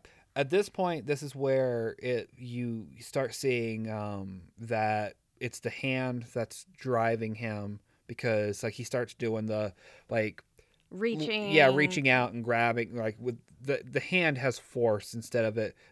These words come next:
Speaker 1: just being Anton running around like
Speaker 2: Mm-hmm,
Speaker 1: a maniac.
Speaker 2: mm-hmm.
Speaker 1: Uh, he goes down into the basement and it's just, like, you know, telling P-Nub that he needs to get away. P-Nub starts to go up the stairs to escape.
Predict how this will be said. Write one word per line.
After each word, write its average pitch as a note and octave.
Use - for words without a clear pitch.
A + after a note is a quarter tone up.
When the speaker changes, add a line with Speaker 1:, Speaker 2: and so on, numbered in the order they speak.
Speaker 1:
just B2
being A2
Anton G#2
running G2+
around G2
like G3+
Speaker 2:
Mm-hmm, G3
Speaker 1:
a -
maniac. F#3
Speaker 2:
mm-hmm. G3
Speaker 1:
Uh, A#2+
he B2
goes D3
down C3
into C3
the B2
basement A2+
and A#2
it's A2
just, A2+
like, A2+
you B2+
know, A#2+
telling C3
P-Nub A#2
that G#2+
he A#2+
needs A#2
to B2
get B2
away. G#2+
P-Nub D3+
starts D#3
to D3
go D#3
up C#3+
the C#3
stairs C3
to -
escape. E3